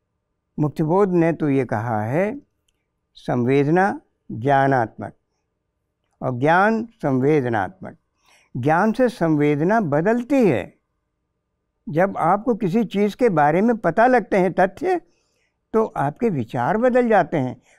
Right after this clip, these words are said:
विचारों के साथ आपकी भावना भी बदल जाती है। ज्ञान से कोई कॉन्फ्लिक्ट कलाओं का नहीं है,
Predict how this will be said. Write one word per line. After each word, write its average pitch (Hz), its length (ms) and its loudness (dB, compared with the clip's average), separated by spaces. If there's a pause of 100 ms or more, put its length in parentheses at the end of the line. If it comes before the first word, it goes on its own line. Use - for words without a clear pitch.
(120)
विचारों 156 540 0
के 214 100 -2
साथ 170 320 -2
आपकी 185 300 -2
भावना 127 560 0
भी 131 200 -4
बदल 147 320 0
जाती 110 360 -8
है। - 160 -20 (460)
ज्ञान 170 400 2
से 247 140 2
कोई 240 260 2
कॉन्फ्लिक्ट 214 520 0
कलाओं 180 420 2
का 156 120 0
नहीं 131 280 -2
है, 98 140 -12